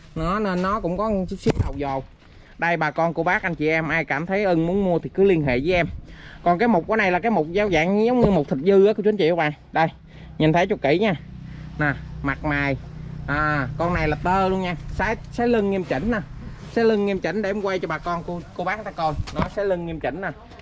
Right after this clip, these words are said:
Đó, cấp mình. Cấp mình lớn nha. Con này tàn lớn, con này là tàn lớn,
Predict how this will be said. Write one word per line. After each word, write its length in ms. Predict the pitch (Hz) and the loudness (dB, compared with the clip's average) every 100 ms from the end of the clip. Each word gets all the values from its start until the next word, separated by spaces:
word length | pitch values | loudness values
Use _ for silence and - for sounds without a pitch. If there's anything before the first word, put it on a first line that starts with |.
| - - | -20 -6
Đó, 180 | 135 165 | -2 0
cấp 180 | 214 208 | 0 2
mình. 200 | 160 143 - - - - - - - | 2 2 -4 -18 -20 -20 -20 -12 -2
Cấp 140 | 196 | 2
mình 240 | 185 151 147 | 4 6 6
lớn 320 | 165 208 262 | 4 4 4
nha. 160 | 240 156 - | 0 -2 -6
Con 200 | - 170 | 0 2
này 160 | 170 151 | 2 0
tàn 260 | 151 147 151 | 0 0 4
lớn, 280 | 170 208 | 4 2
con 200 | 240 175 | 2 0
này 160 | 170 147 | 2 2
là 260 | 143 139 135 - | 0 0 -2 -4
tàn 140 | 143 | 0
lớn, 300 | 147 165 220 | 2 2 2